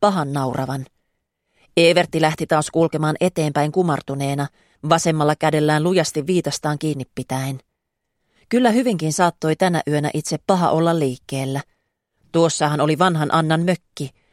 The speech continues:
Annan, jonka väitettiin olevan yhteydessä paholaiseen. Evertti kiirehti askeleitaan mutisten itsekseen Isä meidän rukousta.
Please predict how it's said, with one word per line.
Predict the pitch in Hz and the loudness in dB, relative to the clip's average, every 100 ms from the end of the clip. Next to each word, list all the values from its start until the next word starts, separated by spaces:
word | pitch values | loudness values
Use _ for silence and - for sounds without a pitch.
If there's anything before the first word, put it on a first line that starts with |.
| _ _ | _ _
Annan, | 175 220 175 135 131 - _ - | 0 2 0 -2 -6 -12 _ -2
jonka | 156 151 151 | 0 2 4
väitettiin | 165 151 - 151 151 | 4 2 -4 -4 0
olevan | 160 156 151 175 | 2 2 2 0
yhteydessä | 180 - 147 151 185 | -2 0 -2 -2 -2
paholaiseen. | 165 139 135 127 131 139 143 143 _ _ _ _ _ _ _ _ _ | -2 0 -2 -2 -4 -6 -6 -8 _ _ _ _ _ _ _ _ _
Evertti | 175 202 214 - 156 | 2 4 2 -2 -4
kiirehti | 156 160 156 165 | 0 0 0 0
askeleitaan | 175 - 156 143 143 143 | 0 0 -2 -2 0 0
mutisten | 151 160 151 - 147 | 0 -2 -4 -4 -4
itsekseen | 170 165 151 - 151 151 170 | -4 -4 -6 -6 -4 -4 -2
Isä | 165 160 | -2 -2
meidän | 143 139 143 | -2 -2 -2
rukousta. | 139 - 131 127 - | -4 -4 -6 -6 -8